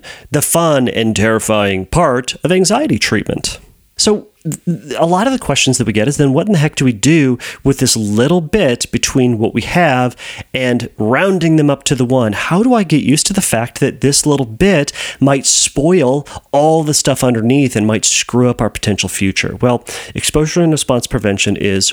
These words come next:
where we go with this. Now, the goal of E R P is to push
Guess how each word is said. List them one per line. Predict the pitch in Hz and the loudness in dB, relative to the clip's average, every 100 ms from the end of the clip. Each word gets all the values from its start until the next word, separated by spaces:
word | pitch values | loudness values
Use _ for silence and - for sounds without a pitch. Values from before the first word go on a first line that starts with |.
| - | -6
where | 95 95 92 | -2 -2 -2
we | 85 | -4
go | - 95 | -2 0
with | 90 - | 0 -4
this. | - 62 - - - _ _ _ - | -6 -4 -2 -4 -6 _ _ _ -4
Now, | |
the | 127 | -2
goal | - 165 226 | 2 2 2
of | 196 | 2
E | 175 | 0
R | 160 | 0
P | - - - _ - - - - - | -2 -10 -12 _ -14 -14 -12 -16 -4
is | 139 - | -2 -2
to | - | -4
push | - - 220 - | -4 0 0 0